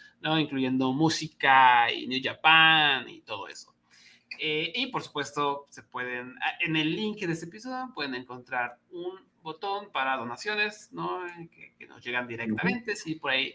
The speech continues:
Speaker 1: se ganan la lotería y les sobra el dinerito. Y Abraham, ¿en dónde te podemos encontrar?
Speaker 2: En Twitter, A D R cero uno dos. En Instagram, Slim eight uno cero uno. También tengo mi libro, La Tercera Avenida,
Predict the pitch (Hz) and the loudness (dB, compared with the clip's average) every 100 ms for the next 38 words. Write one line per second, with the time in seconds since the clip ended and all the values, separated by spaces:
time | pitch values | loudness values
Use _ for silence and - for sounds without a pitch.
0 | _ - - 135 147 127 120 131 135 147 | _ -14 -8 -4 -2 -4 -6 -6 -4 -4
1 | 156 139 143 147 139 135 151 - - 208 | -8 -14 -10 -8 -8 -8 -8 -8 -4 -6
2 | - - - _ _ 240 254 185 170 180 | -6 -18 -20 _ _ -6 0 2 2 0
3 | 165 156 151 143 147 143 139 143 190 - | -2 -6 -8 -12 -12 -12 -10 -2 -2 -2
4 | _ _ _ _ _ _ _ - _ - | _ _ _ _ _ _ _ -18 _ 6
5 | 165 170 220 214 135 - 147 147 147 151 | 8 10 10 12 10 10 10 12 10 10
6 | 139 131 123 113 107 120 180 - - _ | 6 8 8 8 6 6 4 2 -16 _
7 | _ _ 123 120 117 117 160 170 - 156 | _ _ 6 8 8 6 6 4 6 6
8 | 156 180 175 - - 135 131 123 120 120 | 6 4 0 -8 2 6 8 8 6 6
9 | 120 - 131 120 117 120 143 139 127 165 | 4 2 6 6 6 8 10 10 8 4
10 | - - _ _ 120 117 117 131 131 131 | -4 -20 _ _ 6 6 6 8 10 10
11 | 143 139 127 139 - 113 110 104 123 117 | 10 10 10 8 6 4 4 4 6 6
12 | 135 131 120 131 | 6 6 6 4